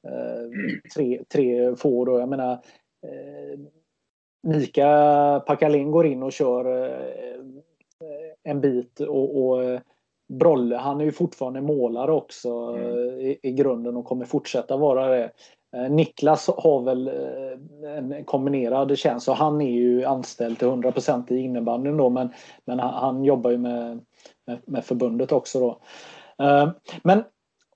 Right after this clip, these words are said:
Speaker 1: om man byter spår och vi fortsätter prata landslaget så tänker jag så här att Mikael, du, du går in och börjar prata om hur, tankar och sånt här, men varför har vi ett landslag? Vad, vad är det?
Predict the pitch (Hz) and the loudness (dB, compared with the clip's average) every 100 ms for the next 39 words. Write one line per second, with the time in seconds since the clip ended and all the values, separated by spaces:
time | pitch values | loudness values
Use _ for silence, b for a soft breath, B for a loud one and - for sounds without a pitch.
0 | - 185 185 170 196 - 190 - - 254 | -4 2 2 2 -2 -2 -4 -2 -2 2
1 | 208 165 165 165 - - 156 147 156 147 | 4 4 2 -4 -8 -4 -2 -2 -2 -2
2 | 151 160 185 165 120 - 127 143 165 - | -2 -2 -4 -6 -10 -4 -2 -2 -2 -2
3 | 165 202 147 - 156 - 143 151 170 139 | 0 -2 -2 2 2 0 -4 -2 0 0
4 | 135 131 b b _ _ 170 165 - 143 | -2 -6 b b _ _ -2 -2 2 4
5 | 156 160 160 165 175 185 196 160 175 160 | 6 4 4 2 2 0 0 4 6 6
6 | 135 139 135 139 135 165 139 - 135 127 | 2 0 2 2 4 4 4 2 -4 -4
7 | 127 127 127 B B B B - - 139 | -4 -10 -14 B B B B -20 -12 -8
8 | 135 131 123 160 156 123 - 135 160 185 | -6 -8 -6 -2 -2 -2 0 4 4 4
9 | 170 151 135 131 b b b b - 135 | 2 2 0 -6 b b b b -14 -12
10 | 143 170 151 127 - 143 - - 151 123 | -2 0 0 -2 -4 -4 -4 0 2 4
11 | 127 175 185 196 175 127 - 123 123 170 | 2 -2 -4 -2 -2 -4 -4 -4 0 2
12 | 165 156 160 165 160 160 143 135 | 2 2 6 6 6 2 0 -2